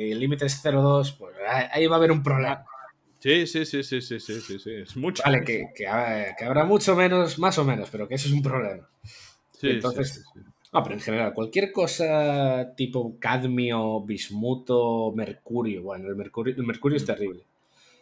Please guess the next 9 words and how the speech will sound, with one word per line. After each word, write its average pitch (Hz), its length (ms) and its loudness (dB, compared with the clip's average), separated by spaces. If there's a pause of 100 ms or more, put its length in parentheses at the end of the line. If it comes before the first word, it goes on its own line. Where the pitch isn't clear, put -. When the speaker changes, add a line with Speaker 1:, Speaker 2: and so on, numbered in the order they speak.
(120)
Speaker 2:
Ya. 117 140 -4
Speaker 1:
Eh, 107 380 2 (580)
que 135 80 4
te 127 80 6
aparezca 147 680 4
en 139 140 2
concentrado 120 1200 2
cosas 123 300 -6 (140)
rollo. 101 1000 -6